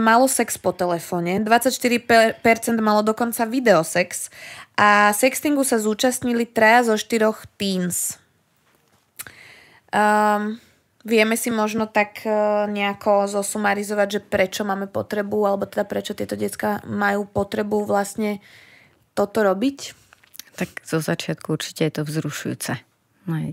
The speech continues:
Speaker 2: kým nedojde k takej nejakej tej realite a spoznaniu toho, čo to vlastne znamená.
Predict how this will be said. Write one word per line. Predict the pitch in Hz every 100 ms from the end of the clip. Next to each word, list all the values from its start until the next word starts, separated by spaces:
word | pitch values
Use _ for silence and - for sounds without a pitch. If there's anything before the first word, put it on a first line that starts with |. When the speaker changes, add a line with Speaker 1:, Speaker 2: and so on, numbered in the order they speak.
| -
Speaker 2:
kým | 165 160
nedojde | 156 143 151 135
k | 147 151
takej | - 135 147
nejakej | 156 -
tej | - 160 156
realite | 151 151 147 -
a |
spoznaniu | 151 - 165 147 151 135 135 - - - - -
toho, | 180 165
čo | - 165
to | 160
vlastne | 156 147 - 165
znamená. | 156 151 151 151 143